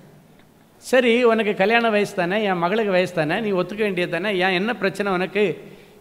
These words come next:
"இல்ல அங்கிள், எனக்கு அழகு கிடையாது." "ஆ?" அப்படின்னு பார்த்தேன். ஏன்னா அவ்வளோ அழகா இருக்க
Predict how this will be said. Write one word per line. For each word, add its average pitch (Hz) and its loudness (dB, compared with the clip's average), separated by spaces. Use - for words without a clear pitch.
"இல்ல 202 4
அங்கிள், 175 -2
எனக்கு 156 0
அழகு 143 2
கிடையாது." 113 0
"ஆ?" 214 2
அப்படின்னு 160 -2
பார்த்தேன். 143 -4
ஏன்னா - -8
அவ்வளோ 220 -2
அழகா 196 2
இருக்க 160 -2